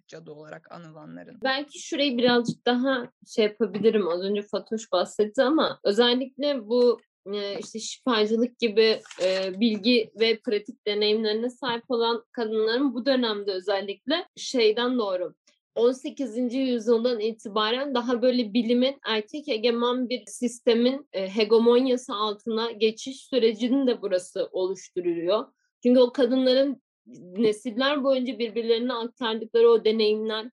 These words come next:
Speaker 2: o bilgiler, birçoğu bu kadınlar öldürülürken bu pratiklerin, bu deneyimlerin ve bu bilgi birikiminin kendisi de öldürülüyor.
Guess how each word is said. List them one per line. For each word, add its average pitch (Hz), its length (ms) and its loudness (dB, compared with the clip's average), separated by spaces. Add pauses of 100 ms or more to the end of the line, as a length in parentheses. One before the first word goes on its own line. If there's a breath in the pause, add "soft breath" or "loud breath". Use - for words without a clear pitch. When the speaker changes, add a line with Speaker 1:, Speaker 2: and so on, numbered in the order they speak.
(180)
Speaker 2:
o 202 200 2
bilgiler, 214 560 -4 (320)
birçoğu 285 520 0
bu 233 80 -8
kadınlar 254 420 2
öldürülürken 247 840 0
bu 262 140 -6
pratiklerin, 233 680 0
bu 202 120 -8
deneyimlerin 226 680 0
ve 233 120 0
bu 208 160 -12
bilgi 233 320 -6
birikiminin 247 480 -8
kendisi 214 520 -6
de 277 60 4
öldürülüyor. 226 800 4